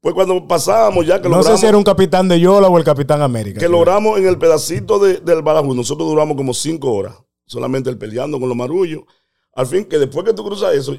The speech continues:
Speaker 1: ya tú, la gente dice que el mar no es un mar como la gente piensa, ni de que eso, ni que no, no, no. Después que tú entras al mar adentro, ya se ven lo-, la ola,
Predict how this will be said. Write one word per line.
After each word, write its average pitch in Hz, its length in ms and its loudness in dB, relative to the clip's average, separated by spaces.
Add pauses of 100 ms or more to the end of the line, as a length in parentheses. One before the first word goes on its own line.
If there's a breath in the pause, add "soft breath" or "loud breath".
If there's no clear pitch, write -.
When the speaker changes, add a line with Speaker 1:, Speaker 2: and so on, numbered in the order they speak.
Speaker 1:
ya 143 200 -6
tú, 170 240 -8
la 156 120 -2
gente 170 260 -2
dice 127 340 -4
que 117 120 -12
el 117 100 -4
mar 117 340 -4
no 160 320 0
es 175 220 0
un 170 360 -4
mar 139 460 -2 (840)
como 131 480 -2
la 127 100 -2
gente 143 260 -4
piensa, 143 340 -8
ni 135 80 -6
de 123 120 -2
que 120 80 -10
eso, 143 280 -2
ni 143 100 -4
que 127 160 -8
no, 117 220 -8
no, 104 100 -14
no. 98 280 -20
Después 123 320 -8
que 208 80 0
tú 180 240 -2
entras 147 300 -2
al 120 140 -4
mar 143 280 -4 (100)
adentro, 117 500 -6 (380)
ya 135 200 -6
se 180 140 -6
ven 180 200 -4
lo-, 180 160 -4
la 156 160 -2
ola, 131 480 2